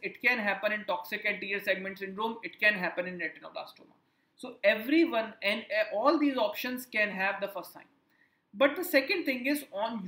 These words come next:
U S G it was anechoic. Okay, so remember in the endophthalmitis and panophthalmitis you would be having a vitreous inflammation, so you would be having mild to moderate amplitude spikes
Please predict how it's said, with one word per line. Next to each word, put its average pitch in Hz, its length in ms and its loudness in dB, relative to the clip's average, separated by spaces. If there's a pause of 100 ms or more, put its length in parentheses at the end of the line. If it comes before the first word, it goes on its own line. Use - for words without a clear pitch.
U 214 60 -4
S 226 220 2
G 269 260 -2
it 185 160 -8
was 202 260 4 (140)
anechoic. 175 400 -8 (800)
Okay, 262 320 -8 (380)
so 254 320 -4 (340)
remember 214 460 4
in 202 200 -4
the 226 100 2 (140)
endophthalmitis 226 920 2
and 214 240 -2
panophthalmitis 220 960 -2
you 208 220 -12
would 285 200 0
be 277 120 0
having 226 280 2
a 220 80 -6
vitreous 208 420 -4 (120)
inflammation, 185 800 -2 (220)
so - 120 -12
you 220 220 -6
would 302 260 0
be 294 120 4
having 233 400 0
mild 208 400 2
to 240 100 -10
moderate 202 600 0
amplitude 190 560 -6
spikes 247 440 -4